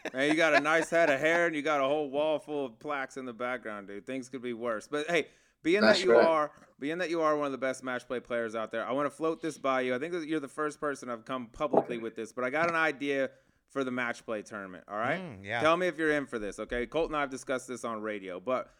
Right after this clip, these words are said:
Speaker 1: right now you guys do the ping pong ball thing, right? They draw it and they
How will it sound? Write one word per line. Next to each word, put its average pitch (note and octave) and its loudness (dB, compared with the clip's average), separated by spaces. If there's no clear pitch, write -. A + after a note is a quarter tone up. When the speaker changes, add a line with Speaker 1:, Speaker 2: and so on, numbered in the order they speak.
Speaker 1:
right E3+ 4
now D#3+ 2
you D3+ 2
guys C3 0
do C3 -2
the A#2 -6
ping D#3+ -6
pong D3 -2
ball C#3 0
thing, C3+ -4
right? C3 0
They A#2+ -6
draw C3 2
it B2+ 0
and A#2 -6
they G#2+ -8